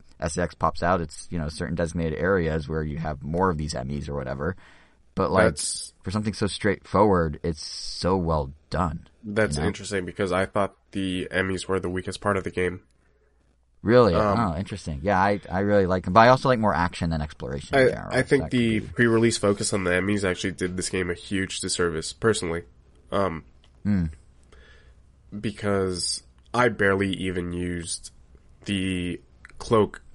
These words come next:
Speaker 2: ability towards the last three or four. On top of that, the last Emmy,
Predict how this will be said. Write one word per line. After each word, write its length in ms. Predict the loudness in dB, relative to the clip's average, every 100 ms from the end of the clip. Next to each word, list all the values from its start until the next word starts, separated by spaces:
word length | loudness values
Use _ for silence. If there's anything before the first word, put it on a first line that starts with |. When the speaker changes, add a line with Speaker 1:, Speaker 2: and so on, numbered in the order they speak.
| -6
Speaker 2:
ability 420 | 0 2 0 -2
towards 360 | -4 -2 -2 -2
the 80 | -4
last 400 | -2 -4 -6 -6
three 160 | -2
or 100 | -2
four. 380 | -2 0 0 -2 -12 -20 -20 -20 -20 -20 -4
On 140 | -2
top 240 | 2 0 0
of 80 |
that, 240 | 0 0 0
the 60 |
last 320 | 0 0 0 0
Emmy, 380 | 0 0 -2